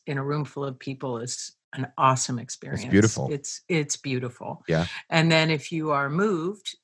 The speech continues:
Speaker 1: by whatever you wanna call it, the light within and without,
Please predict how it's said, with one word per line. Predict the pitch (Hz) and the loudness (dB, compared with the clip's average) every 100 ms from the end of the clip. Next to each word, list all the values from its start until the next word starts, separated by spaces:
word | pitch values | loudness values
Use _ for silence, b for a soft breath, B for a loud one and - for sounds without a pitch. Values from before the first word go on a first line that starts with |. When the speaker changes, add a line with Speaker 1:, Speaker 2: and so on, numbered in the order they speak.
| _ | _
Speaker 1:
by | 143 135 127 127 120 110 B B B - | 0 2 2 0 -4 -8 B B B 0
whatever | 135 131 127 | 4 6 4
you | 123 | 0
wanna | 120 117 | -2 -4
call | - 87 76 | -4 -6 -6
it, | - | -8
the | 131 | -6
light | 127 123 - | -2 -2 -4
within | 120 131 123 | -6 -6 -4
and | 117 | -6
without, | 127 196 208 190 185 | -2 4 6 6 2